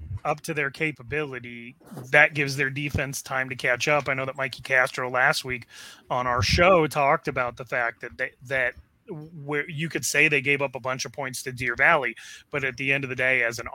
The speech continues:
offense, he said that they kinda blame themselves for putting Deer Valley in a position to close that, to,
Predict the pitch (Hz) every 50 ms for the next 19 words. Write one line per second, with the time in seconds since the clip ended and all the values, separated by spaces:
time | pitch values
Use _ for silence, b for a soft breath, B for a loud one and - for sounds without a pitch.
0 | 139 147 151 160 - - 120 117 120 - - 127 - - 139 123 117 127 - 127
1 | 127 127 - 135 123 117 117 131 123 127 127 120 117 113 - - 127 120 120 117
2 | 120 - - - 120 113 - - 147 147 143 131 123 123 123 117 113 117 117 117
3 | 120 120 117 113 110 110 - - 120 131 139 - - 123 113 110 B B B B
4 | B B B B - 135 - 147 139 135 127 123 131 120 127 151 190 185 156 -
5 | 151 131